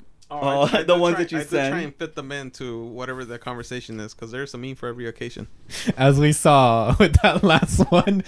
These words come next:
Speaker 2: Oh,
Speaker 3: the
Speaker 2: yeah.
Speaker 3: three-parter, I think it was.
Speaker 1: Oh, that wasn't a meme. That was just, you know what?
Speaker 3: That was, it worked, dog.
Speaker 1: It's gonna answer a question.
Speaker 3: <laughs> It, it worked. Uh, but enough. Like, we're young.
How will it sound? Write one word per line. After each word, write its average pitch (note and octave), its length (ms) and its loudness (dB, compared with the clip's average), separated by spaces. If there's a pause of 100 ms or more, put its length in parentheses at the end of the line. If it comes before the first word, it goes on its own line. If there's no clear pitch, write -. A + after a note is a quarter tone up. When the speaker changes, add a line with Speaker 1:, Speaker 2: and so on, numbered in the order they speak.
(140)
Speaker 2:
Oh, - 100 0
Speaker 3:
the D#3+ 160 6
Speaker 2:
yeah. A2+ 80 -2
Speaker 3:
three-parter, G#3 640 8
I - 40 6
think A#3+ 240 -2
it G#3 100 -2
was. B3 400 -2
Speaker 1:
Oh, F#3+ 180 -8
that A3+ 140 -10
wasn't A3 240 -14
a C#3 180 -10
meme. D3 280 -8
That E3+ 120 -8
was G3+ 120 -10
just, E3+ 180 -12
you E3+ 100 -6
know F3 140 -6
what? F3 220 -10
Speaker 3:
That G#2+ 160 -10
was, D3+ 260 -6
it D3+ 160 -6
worked, G#3 300 -6
dog. D#3 180 -4
Speaker 1:
It's G#3 100 -4
gonna D3 300 -10
answer C3 560 -10
a - 40 -20
question. - 640 -10
Speaker 3:
<laughs> - 40 -8
It, D#3+ 500 -6
it C#3 260 0
worked. E3 300 4 (440)
Uh, D3 200 4
but D3+ 120 6
enough. D#3 360 6
Like, C#3 160 2
we're D#3 100 4
young. D#3 400 4